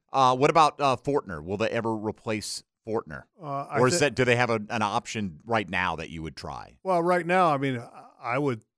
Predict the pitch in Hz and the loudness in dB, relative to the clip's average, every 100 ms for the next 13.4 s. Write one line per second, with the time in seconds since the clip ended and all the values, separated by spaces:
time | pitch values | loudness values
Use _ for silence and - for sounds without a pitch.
0 | _ - 120 - 123 120 110 _ _ _ | _ -12 -8 -4 -2 -2 -6 _ _ _
1 | - 135 135 123 - 131 123 120 156 - | -8 -4 -2 -4 -4 -6 -4 -4 -6 -8
2 | - - - _ 110 110 110 123 127 127 | -16 -20 -20 _ -18 -16 -6 -4 -2 -2
3 | 127 120 123 - 175 151 113 110 104 98 | -2 -2 -4 -4 -8 -8 -8 -10 -12 -14
4 | _ _ 113 110 - 131 147 165 123 104 | _ _ -10 -10 -6 -4 -4 -6 -10 -12
5 | 98 113 110 110 113 110 107 98 127 123 | -10 -10 -8 -8 -10 -10 -12 -10 -8 -8
6 | - - - 151 165 156 _ _ _ _ | -10 -16 -6 -4 -4 -8 _ _ _ _
7 | _ _ 120 117 110 127 117 139 139 143 | _ _ -8 -8 -4 -4 -2 -2 -2 -4
8 | 131 - 151 143 131 127 139 143 139 143 | -14 -8 -4 -4 -6 -6 -4 -2 -2 -4
9 | 143 160 185 190 - 151 143 139 208 240 | -4 -6 -6 -8 -12 -10 -8 -4 -4 -2
10 | 196 151 - 170 139 135 123 143 117 131 | -4 -4 -4 -6 -6 -6 0 0 2 0
11 | 123 104 120 113 131 127 120 113 104 110 | -2 -4 -6 -4 -2 -2 -2 -4 -6 -12
12 | 135 120 107 123 120 120 - 117 113 110 | -10 -8 -8 -8 -6 -6 -8 -12 -10 -10
13 | 110 107 101 98 | -10 -10 -16 -20